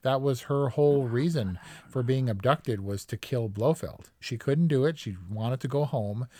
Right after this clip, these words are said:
He's like, "Where are you going?" and grabbed her wrist, and then ultimately he killed him, albeit inadvertently, despite the fact that he was attempting to choke him to death <laughs> for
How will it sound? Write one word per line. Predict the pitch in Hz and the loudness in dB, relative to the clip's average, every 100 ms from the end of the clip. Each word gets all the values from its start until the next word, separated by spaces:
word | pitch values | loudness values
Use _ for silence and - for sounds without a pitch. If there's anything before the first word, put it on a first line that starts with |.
| - - | -20 -8
He's | 143 135 | -4 -2
like, | 131 | 2
"Where | 214 | 4
are | 240 | 6
you | |
going?" | 190 170 127 | 6 6 4
and | 107 | 0
grabbed | 104 123 117 | 2 2 2
her | - 110 | 0 0
wrist, | 117 165 - | 0 -2 -4
and | 98 | -4
then | 101 98 | -4 -6
ultimately | 95 110 113 107 101 | -6 -6 -4 -4 -4
he | 101 - 185 | -4 -4 -4
killed | - 120 85 | -2 -4 -4
him, | - 90 | -10 -10
albeit | 90 95 107 101 | -8 -6 -4 -4
inadvertently, | 110 107 101 151 165 165 165 165 - - - | -4 -4 0 0 2 2 2 0 -4 -8 -6
despite | 127 - 139 135 | -2 2 2 2
the | |
fact | 123 135 - | 2 2 4
that | 120 | 0
he | 131 | 0
was | 113 104 98 | 0 0 -2
attempting | - 202 247 - 110 113 | 0 0 0 0 -2 -2
to | - | -4
choke | 117 - 123 120 | -6 -2 -2 -2
him | 123 107 | -4 -2
to | 113 | -4
death | 95 80 - 170 - 185 | -6 -6 -6 -8 -8 -10
<laughs> | - - - | -12 -14 -4
for | 113 175 127 | 4 6 6